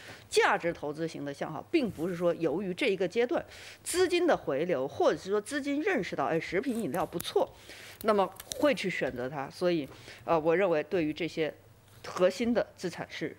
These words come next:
持续的看好的，我们也能走出类似于美股那样的十年长牛，或者是说我们的核心资产也能走出百倍的涨幅。我认为我们这些核心资产中间一定有公司能够做到这一步。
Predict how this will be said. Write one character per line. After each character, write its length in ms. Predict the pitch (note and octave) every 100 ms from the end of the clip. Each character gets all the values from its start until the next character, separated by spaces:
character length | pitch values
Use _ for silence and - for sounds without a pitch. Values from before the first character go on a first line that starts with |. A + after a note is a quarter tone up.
| -
持 200 | - E3
续 140 | G#3+
的 80 | D3+
看 160 | -
好 160 | D3 F2
的， 80 | B2
我 300 | G#3 G3 E3
们 200 | G3+ F4
也 160 | A3 C#3+
能 220 | C#3+ B3
走 240 | - E3 C#3+
出 260 | - D#3+ - - - -
类 220 | A#3 B3 G3
似 160 | -
于 80 | F3+
美 220 | E3+ C3+
股 160 | F3 D3+
那 100 | D3+
样 160 | C#3
的 100 | C3
十 300 | - - D#3+
年 220 | A3 E3 D3
长 240 | - B2+
牛， 140 | A#2 A2+
或 280 | - E4
者 120 | G#3 D3
是 120 | D#3+
说 160 | E3+ E3 - -
我 240 | - A3 F#3
们 160 | G#3+
的 100 | F#4+
核 160 | G4+ F#3+
心 140 | A3
资 140 | A#3 A#3+
产 200 | G#3 D#3+
也 300 | G#3 G3 D#3+
能 220 | E3 A3+
走 200 | - D#3
出 180 | D3+ G3
百 220 | F#3 C3+
倍 180 | - D3+
的 80 | C3+
涨 180 | - - -
幅。 140 | C3+
我 140 | - C3+
认 180 | F#3+ F3+
为 80 | D#3+
我 240 | E3+ C#3
们 180 | D#3 G#3+
这 160 | C4+
些 180 | A#3+ A#3+ A3 - - -
核 180 | - A#3
心 160 | C4
资 140 | D4+ D#4+
产 160 | E3+
中 100 | D3
间 160 | F#3 G3
一 120 | D#3+
定 160 | A3+ C4+
有 100 | C#3
公 180 | D3 D#3+
司 200 | - D#3
能 140 | D3+ C#3+
够 140 | E3
做 160 | D3+ C#3+
到 100 | C3
这 100 | D3+
一 100 | C3
步。 220 | - D3